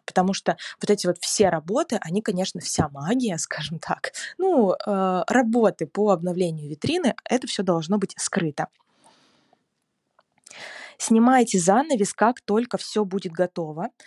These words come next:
чтобы пробудить интерес зрителя к совершенно новой и очень эффектной хореографии. "Публика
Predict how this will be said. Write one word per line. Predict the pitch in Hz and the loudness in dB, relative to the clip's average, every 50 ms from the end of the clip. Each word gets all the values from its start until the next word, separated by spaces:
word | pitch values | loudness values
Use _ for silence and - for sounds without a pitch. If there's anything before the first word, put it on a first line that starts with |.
| - - - | -20 -20 -16
чтобы | - - - - _ - 208 208 247 285 254 226 226 208 185 - _ | -14 -12 -12 -8 _ -2 -2 0 -2 0 0 0 0 0 0 -4 _
пробудить | - 208 214 185 202 202 180 214 233 - - | -2 -2 -2 -2 -4 -6 -6 -6 -8 -8 -6
интерес | 208 202 196 - 240 247 208 196 170 - - - | -6 -6 -4 -2 0 0 0 0 0 -2 -6 -10
зрителя | 175 165 180 190 190 170 - - 185 190 220 262 339 - | -8 -4 -4 -2 -4 -4 -4 -4 -2 -2 -2 -2 -4 -8
к | - | -10
совершенно | - - 196 165 180 - - - 208 254 285 247 202 175 - | -8 -6 -4 -4 -4 -4 -2 0 0 0 2 2 0 0 -2
новой | 180 185 185 208 262 269 233 180 | -2 0 0 2 2 2 2 0
и | - - 180 190 - - | 0 -4 -8 -10 -4 0
очень | 190 202 233 247 - 214 190 - | 2 2 2 2 0 -6 -6 -6
эффектной | - 160 - - 190 196 - - - 190 160 | -10 -12 -6 -2 -2 -2 -2 -4 -8 -8 -8
хореографии. | - - 185 180 180 180 165 180 180 160 156 - - - 175 - _ _ _ - - - - - - - - _ | -6 -4 -2 0 0 0 2 2 2 2 0 -2 -8 -16 -18 -20 _ _ _ -20 -20 -18 -18 -18 -18 -20 -6 _
"Публика | - 285 277 262 233 226 - - 190 175 | 0 2 4 4 2 2 2 0 0 0